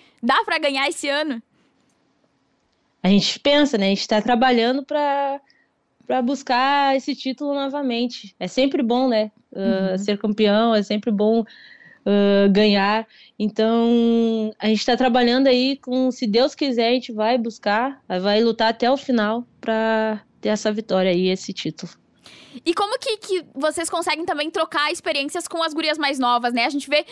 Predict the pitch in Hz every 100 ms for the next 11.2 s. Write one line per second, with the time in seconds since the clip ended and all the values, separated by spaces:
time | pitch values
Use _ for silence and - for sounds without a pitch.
0 | 466 330 - 427 415 381 302 262 349 403
1 | 262 311 381 - 320 339 - 285 254 262
2 | 220 262 254 247 233 233 220 277 311 262
3 | 254 240 226 247 339 320 403 440 - 359
4 | 359 277 311 359 311 247 233 311 311 254
5 | 311 - - 240 285 311 - - 320 403
6 | 427 370 427 427 415 523 403 440 494 466
7 | 415 403 392 330 247 247 262 - 381 -
8 | 440 349 381 294 247 302 320 294 285 302
9 | 311 294 285 285 262 247 226 269 311 320
10 | 311 311 285 247 - 415 294 247 247 247
11 | 247